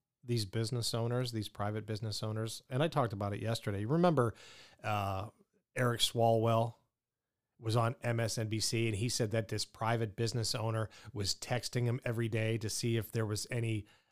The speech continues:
uh, anything going on for help for business owners. Let me tell you something, okay? Private business owners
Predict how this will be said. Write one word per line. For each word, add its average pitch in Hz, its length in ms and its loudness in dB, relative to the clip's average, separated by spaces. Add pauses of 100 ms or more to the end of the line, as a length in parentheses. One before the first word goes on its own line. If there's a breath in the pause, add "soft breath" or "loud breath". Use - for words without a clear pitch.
(120)
uh, 95 320 -4 (280)
anything 139 380 4
going 113 240 2
on 113 220 2
for 110 160 -4
help 110 340 -4
for - 140 -8
business 107 420 -2
owners. 110 500 -2
Let 151 120 2
me 135 80 4
tell 117 160 0
you 95 100 -2
something, - 420 -8 (300)
okay? 101 380 -6 (840 soft breath)
Private 147 440 2
business 123 380 2
owners 117 380 2